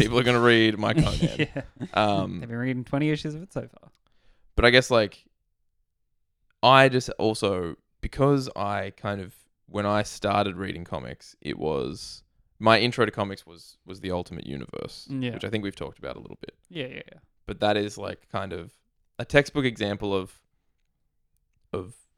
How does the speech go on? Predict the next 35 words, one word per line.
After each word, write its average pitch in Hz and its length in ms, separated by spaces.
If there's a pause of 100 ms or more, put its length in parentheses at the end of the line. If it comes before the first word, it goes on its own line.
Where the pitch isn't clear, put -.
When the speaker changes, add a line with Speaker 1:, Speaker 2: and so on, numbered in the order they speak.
(220)
Speaker 1:
what 196 200
if 180 120
we 165 100
decompressed 135 840 (500)
every 110 420
element 98 520
of 92 300
these 95 180
origin 85 380
stories? 53 520
Speaker 2:
Mm. 127 360 (680)
Speaker 1:
It's - 100
like, 101 120
so 107 140
what 120 180
if 120 80
Spider-, 110 340
like, 95 300
if - 240 (580)
listeners 113 400
who 104 100
did 104 280
listen 101 280
to 101 140
the, 92 260 (800)
<laughs> - 960
the 110 120
Lost 117 380
episode, 107 760 (180)
Speaker 2:
<laughs> - 180
Speaker 1:
our 120 140
Spider-Man 110 560
one 107 240
that 104 100
is 110 120